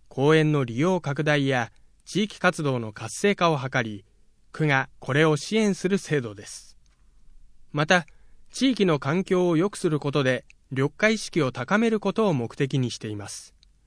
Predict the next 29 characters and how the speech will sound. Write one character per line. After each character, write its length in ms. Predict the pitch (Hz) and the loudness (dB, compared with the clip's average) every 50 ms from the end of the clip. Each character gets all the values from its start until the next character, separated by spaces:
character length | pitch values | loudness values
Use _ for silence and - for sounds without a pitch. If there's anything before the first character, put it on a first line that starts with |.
| _ _ _ _ _ _ _ _ _ _ _ _ _ _ _ _ - - _ - | _ _ _ _ _ _ _ _ _ _ _ _ _ _ _ _ -20 -20 _ -20
参 320 | - - 151 185 220 226 | -8 -2 0 2 2 2
加 140 | - 214 196 | 2 2 2
で 100 | 196 196 | 2 2
き 120 | - 208 175 | 2 0 0
る 140 | 160 135 | 0 0
団 180 | 113 107 107 107 | -2 -4 -10 -10
体。 300 | 104 - 107 101 98 - - _ _ _ _ _ _ _ _ _ _ _ _ _ _ _ | -12 -12 -12 -14 -14 -16 -20 _ _ _ _ _ _ _ _ _ _ _ _ _ _ _
継 240 | - 175 208 240 220 | 2 4 4 4 4
続 260 | - 226 202 - 208 | 2 0 -2 -2 -2
し 80 | 196 - | -2 -2
て 140 | - 185 | -4 -4
活 260 | - 139 131 - - 196 | -2 -2 -4 -4 -2 0
動 180 | 202 190 180 | 0 2 2
で 120 | 175 165 160 | 2 0 0
き 120 | 160 151 | 0 0
る 220 | 131 123 110 101 - _ _ _ _ _ _ _ - 135 | 0 -2 -4 -6 -10 _ _ _ _ _ _ _ -10 -6
五 180 | 120 131 147 | -2 0 2
人 320 | 185 226 247 247 240 240 233 | 4 4 4 4 2 2 2
以 60 | 202 | 2
上 240 | 180 175 165 156 147 | 2 2 2 2 2
の 120 | 139 131 | 0 0
区 140 | 135 - 196 | 0 0 0
民 220 | 226 214 196 180 | 2 2 2 2
か 100 | - 165 | 2 2
ら 140 | 160 151 135 | 2 2 2
な 120 | 143 156 | 0 0
る 120 | 151 131 107 | 0 -2 -4
団 200 | 104 104 101 101 | -6 -10 -12 -14
体。 300 | - - 101 95 - | -16 -16 -18 -18 -20